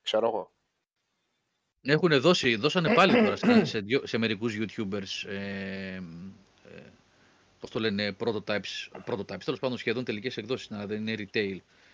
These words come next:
Speaker 2: και κάνουνε hands-on. Σε μεγάλα κανάλια της Αμερικής, δηλαδή, έχω δει κάνα δυο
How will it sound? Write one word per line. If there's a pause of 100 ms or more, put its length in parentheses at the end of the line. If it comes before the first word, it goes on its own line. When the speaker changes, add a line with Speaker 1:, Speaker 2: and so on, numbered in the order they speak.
(140)
Speaker 2:
και
κάνουνε
hands-on.
Σε
μεγάλα
κανάλια
της
Αμερικής,
δηλαδή,
έχω
δει
κάνα
δυο